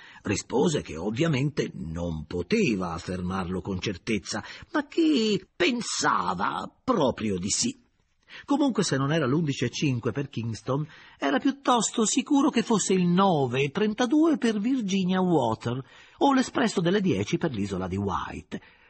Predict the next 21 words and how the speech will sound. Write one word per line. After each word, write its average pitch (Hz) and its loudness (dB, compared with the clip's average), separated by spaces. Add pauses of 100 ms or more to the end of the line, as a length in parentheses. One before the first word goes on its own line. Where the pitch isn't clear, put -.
(120)
o 330 4
qualche 214 0
luogo 101 -2
in 90 -6
quella 98 -4
direzione, 98 0 (220)
e 247 0
che 233 0
una 208 -2
volta 185 -2
arrivati 214 -4 (120)
l'avremmo 90 -2
scoperto. 214 -4 (880)
Gli 180 -2
facemmo 165 -2
scivolare 135 -2
in 147 -2
mano 113 -2
una 107 -2
mezza 90 -8
corona, 80 -6